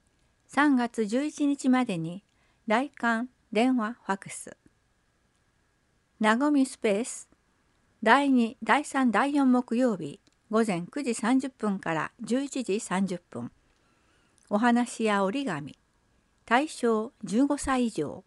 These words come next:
費用無料。なお、別途材料費がかかる場合があります。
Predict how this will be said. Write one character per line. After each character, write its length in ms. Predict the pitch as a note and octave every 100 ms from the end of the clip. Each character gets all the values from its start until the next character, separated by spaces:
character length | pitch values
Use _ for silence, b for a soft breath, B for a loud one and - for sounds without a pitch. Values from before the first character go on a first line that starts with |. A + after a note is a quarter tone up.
| _ _ _ _ _ _
費 140 | - D4
用 160 | G#3
無 160 | F#3 F#3+
料。 280 | F3 D#3+ - _ _ _ _ _ _ _ _ -
な 160 | B3+
お、 60 | G#3
別 220 | C#4+ D#4+
途 160 | A3 G3
材 200 | B3 C#4+
料 140 | D4+
費 140 | C#4 -
が 160 | F3+
か 160 | - G3
か 140 | C#4
る 80 | A#3
場 140 | F#3
合 100 | G#3
が 160 | G#3+ G3
あ 60 | F#3+
り 120 | F3+
ま 160 | D#3+
す。 260 | G3 - -